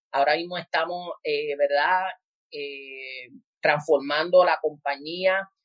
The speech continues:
y a nuestros líderes en que puedan llegar,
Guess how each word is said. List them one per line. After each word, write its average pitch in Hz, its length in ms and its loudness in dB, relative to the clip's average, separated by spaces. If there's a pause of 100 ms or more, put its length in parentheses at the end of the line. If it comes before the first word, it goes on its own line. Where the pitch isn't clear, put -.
(140)
y 156 100 0
a 143 100 2
nuestros 147 380 -2
líderes 196 680 2 (160)
en 147 220 -8
que 143 200 -2
puedan 170 360 -2
llegar, 170 460 0